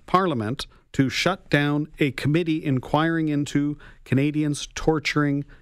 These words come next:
detainees in Afghanistan. That's pretty big. Stephen Harper interfered in the appointment of a Supreme Court judge, uh, Marc Nadon, and got into a little battle with, uh,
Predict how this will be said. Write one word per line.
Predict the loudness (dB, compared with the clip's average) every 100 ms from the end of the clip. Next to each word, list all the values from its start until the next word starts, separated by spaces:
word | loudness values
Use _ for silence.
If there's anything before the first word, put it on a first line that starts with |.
| _
detainees | -2 0 2 2 0 -2 -2
in | 0
Afghanistan. | 0 -2 -2 0 -2 -6 -10 -14 -20 _ _ _ _
That's | -2 0
pretty | 4 2 4
big. | -2 -6 -16 -20 -20 _
Stephen | 0 2 4 2
Harper | 0 0 0
interfered | 0 0 -2 0 0 0 -2
in | -2
the | -2
appointment | 0 2 2 0 -2
of | -2
a | -2
Supreme | -2 0 0 0
Court | 0 -2 -2 -8
judge, | 0 0 2 -4 -6 -10 -20 -20 _ _ -4
uh, | -2 0
Marc | 0 0 0
Nadon, | 0 0 -2 -2 -6 -14 -20 _ _
and | 0 0 -2 -6 -16 -20 _
got | 0 2
into | 0 0 0
a |
little | 0 -2
battle | 0 0 2 0 -2
with, | -2 -4 -2
uh, | 0 0